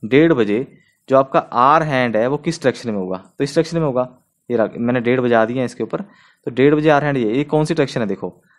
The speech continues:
ये आपकी ईस्ट, अगर आप देखो ये ईस्ट डायरेक्शन है,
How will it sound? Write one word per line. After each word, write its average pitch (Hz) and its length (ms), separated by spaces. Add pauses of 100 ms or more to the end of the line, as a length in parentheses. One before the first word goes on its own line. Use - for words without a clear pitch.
(260)
ये 120 120
आपकी 143 540 (140)
ईस्ट, 123 360 (140)
अगर 107 120
आप 110 100
देखो 104 260
ये 165 180
ईस्ट 123 260
डायरेक्शन 104 300
है, 92 100